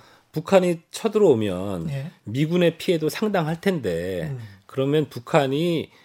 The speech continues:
Speaker 1: 미국이 무서워서라도 함부로 남침을 하지 않지 않겠느냐.
Speaker 2: 그렇죠.
Speaker 1: 그래서 그게 이제 유식하게 얘기하면 인계철선이라고
Speaker 2: 그렇습니다.
Speaker 1: 얘기를 했었고,
Speaker 2: 예.
Speaker 1: 그런 개념으로 미국이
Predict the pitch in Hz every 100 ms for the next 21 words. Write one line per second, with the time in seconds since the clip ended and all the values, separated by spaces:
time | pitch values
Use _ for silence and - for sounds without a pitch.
0 | _ 110 135 160 202 208 127 110 131 117
1 | 120 101 82 85 82 95 82 - _ _
2 | - - 202 190 180 175 95 107 - 139
3 | 139 156 87 90 104 - - 101 - 139
4 | 135 82 78 90 92 - - 175 - 190
5 | 165 180 165 151 151 123 123 107 98 113
6 | 127 143 131 110 107 104 139 160 160 151
7 | - 160 160 135 117 104 98 95 85 -
8 | 107 104 104 98 92 85 165 160 - 156
9 | 180 165 151 226 - 147 180 185 165 147
10 | 135 139 139 110 120 117 131 117